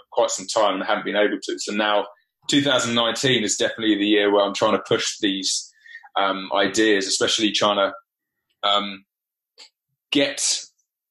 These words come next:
ideas out to the, the general public, um, 'cause sometimes it's quite easy to misinterpret it.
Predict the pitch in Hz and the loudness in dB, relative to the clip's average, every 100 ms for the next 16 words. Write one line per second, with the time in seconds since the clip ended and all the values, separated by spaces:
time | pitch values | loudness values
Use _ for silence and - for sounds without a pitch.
0 | _ _ 120 117 117 117 110 - - 113 | _ _ 0 0 2 4 4 0 -2 0
1 | 110 - 117 110 107 104 110 107 127 117 | 0 -6 -2 2 2 2 0 -2 -2 0
2 | 113 123 127 139 - - _ _ _ 98 | 0 0 0 0 -4 -12 _ _ _ -2
3 | 98 98 98 _ _ _ _ _ _ _ | 0 0 -4 _ _ _ _ _ _ _
4 | - 120 135 117 120 113 104 - - 117 | -2 -2 0 -2 0 0 -2 -4 -2 0
5 | - 123 113 117 107 - 110 104 - - | -2 0 0 2 0 2 2 2 -2 -18
6 | - _ 113 - 123 - 127 - 135 156 | -20 _ -4 -2 -2 0 0 -2 0 2
7 | - | 0